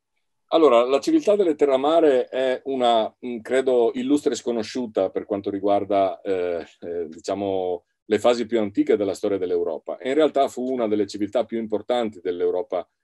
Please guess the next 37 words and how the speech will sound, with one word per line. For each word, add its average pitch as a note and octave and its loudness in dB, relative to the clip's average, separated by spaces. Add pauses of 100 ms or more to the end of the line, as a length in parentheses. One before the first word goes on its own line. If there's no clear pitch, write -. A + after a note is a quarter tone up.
(160)
che, A#2 -6
come B2 0
ha A#2 4
detto A2+ 2
lei, G#2+ 6
eh, F#2+ -4
eh, F2 -2
risale G#2+ 4
all'età F#2+ 0
del F2 -4
bronzo. D2 -10 (840)
Eh, B2 6
la A#2+ 2
civiltà C#3+ 4
delle C#3 8
Terramare D3 2
si B2+ -4
sviluppa, A2 0
eh, F#2 -2
nella G2+ 0
pianura F#2+ -4
padana, C3+ -2
in A2 -4
un A2 -2
territorio A2 2
che G#2 -4
è G2+ -4
compreso G#2 2
tra G2 -4
la F#2+ -2
Lombardia F#2+ -2
orientale, G2 0
il F2 -4
Veneto F#2+ -8
occidentale F#2+ -6
e - -6
l'Emilia, G2 -4